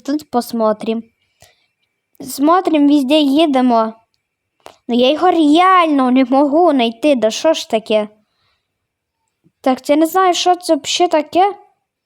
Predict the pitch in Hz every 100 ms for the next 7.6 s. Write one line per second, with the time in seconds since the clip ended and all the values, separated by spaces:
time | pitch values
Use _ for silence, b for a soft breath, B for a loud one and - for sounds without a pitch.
0 | _ _ _ - 440 403 320 302 381 466
1 | 392 277 233 - 370 403 339 294 285 349
2 | 359 370 349 330 330 320 320 339 339 339
3 | 349 349 311 311 311 320 330 311 302 294
4 | 302 254 - 202 - B B B 226 214
5 | - 247 208 214 302 349 b b b b
6 | _ 294 277 277 262 262 262 269 269 254
7 | 339 370 262 - 208